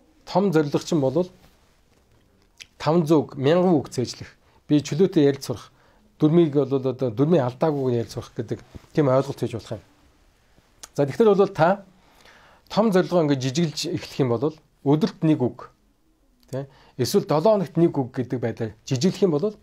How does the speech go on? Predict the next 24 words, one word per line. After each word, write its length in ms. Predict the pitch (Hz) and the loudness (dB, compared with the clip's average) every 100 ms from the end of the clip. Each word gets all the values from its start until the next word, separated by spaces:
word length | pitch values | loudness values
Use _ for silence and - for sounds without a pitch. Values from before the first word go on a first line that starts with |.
| - 151 - | -6 -6 -8
<clears throat> 420 | _ _ _ - | _ _ _ -6
хэл 140 | - 208 | 0 0
сурах 260 | - 165 | 2 0
арга 220 | 131 120 117 | -2 -2 -6
барилд 160 | - | -8
чинь 180 | - 135 | -10 -8
бол 260 | 113 143 175 _ _ _ _ _ | -4 -6 -8 _ _ _ _ _
энэ 320 | 135 120 117 147 _ - | -4 -4 -4 -10 _ -10
та 120 | 120 | -10
тайван 380 | - 156 175 139 | -2 2 2 2
хандна, 380 | 131 131 202 208 _ _ _ | -2 -4 -8 -10 _ _ _
сонирхолтой 480 | - 135 139 139 170 | -8 -2 -2 -2 -2
хандна. 360 | 143 123 165 170 | -2 -4 -10 -12
Мөн 180 | 135 127 | -6 -2
дээрээс 300 | 131 135 131 175 | 2 2 0 -4
нь 140 | 208 - _ _ _ _ _ _ _ _ _ _ _ - | -6 -14 _ _ _ _ _ _ _ _ _ _ _ -6
та 300 | 135 127 123 - - _ _ _ | -2 0 -2 -14 -20 _ _ _
тогтмол 440 | - 123 - 226 175 | -10 -8 0 0 2
тэр 340 | 156 135 123 127 160 | 2 2 0 -6 -12
хэл 160 | - 151 | -4 -2
сурах 320 | - 117 - - _ _ | -2 -8 -10 -20 _ _
арга 240 | 127 123 123 | -6 -4 -4
барилаа 240 | 110 110 | -6 -8
ашигласнараа 580 | 104 156 147 143 135 | -6 -6 -2 -2 -2